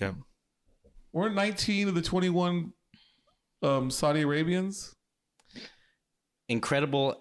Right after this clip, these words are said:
Speaker 3: addition to the conspiracy. Weren't they? Weren't
Speaker 2: Uh,
Speaker 3: they?
Speaker 2: weren't they?
Speaker 3: Weren't they?
Speaker 2: Aren't
Speaker 3: Oil?
Speaker 2: they?
Speaker 3: Have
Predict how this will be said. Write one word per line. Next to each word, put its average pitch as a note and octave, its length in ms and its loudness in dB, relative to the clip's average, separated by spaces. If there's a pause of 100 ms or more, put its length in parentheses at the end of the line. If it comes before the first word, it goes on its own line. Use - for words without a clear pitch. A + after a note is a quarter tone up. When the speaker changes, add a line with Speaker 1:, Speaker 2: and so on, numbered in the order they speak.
(140)
Speaker 3:
addition A#2+ 520 0
to G2+ 520 0
the G2+ 140 -6
conspiracy. G2 840 -4 (440)
Weren't C3+ 340 -2
they? - 300 -8 (1700)
Weren't C3+ 260 -6
Speaker 2:
Uh, D#3 60 -2
Speaker 3:
they? - 160 -8 (100)
Speaker 2:
weren't E3+ 280 0
they? - 220 -2 (200)
Speaker 3:
Weren't D3+ 300 0
they? - 260 -8
Speaker 2:
Aren't G#3+ 240 0 (480)
Speaker 3:
Oil? A3 340 4
Speaker 2:
they? - 100 -8
Speaker 3:
Have - 40 0